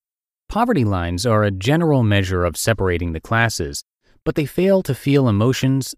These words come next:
see our genuine qualities, or tell the stories of our lives. They quantify our income, encourage us to strive for more, but more of what? More money to engage in better opportunities? More cash to buy more stuff?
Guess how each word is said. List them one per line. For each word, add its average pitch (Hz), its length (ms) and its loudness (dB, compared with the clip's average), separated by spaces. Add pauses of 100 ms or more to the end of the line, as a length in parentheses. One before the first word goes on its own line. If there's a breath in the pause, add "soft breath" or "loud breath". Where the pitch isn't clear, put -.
see 143 260 0
our 120 140 4
genuine 127 520 2
qualities, 101 800 0
or 127 160 -2
tell 156 220 0
the 135 100 -4
stories 110 460 0
of 90 80 0
our 90 120 0
lives. 90 520 -2 (560)
They 175 80 2
quantify 214 520 2
our 95 140 0
income, 98 540 -4 (100)
encourage 123 420 -2
us 110 140 -2
to - 100 -8
strive 107 440 2
for 90 160 -6
more, 95 420 0 (400)
but 170 240 2
more 175 200 0
of 117 120 0
what? - 380 0 (560)
More 117 200 2
money 113 340 2
to 110 140 0
engage 104 520 2
in 92 240 2
better 104 280 4
opportunities? 107 800 0 (540)
More 131 180 6
cash 139 460 0
to 98 100 -2
buy 95 320 -4
more 110 220 0
stuff? 127 360 -2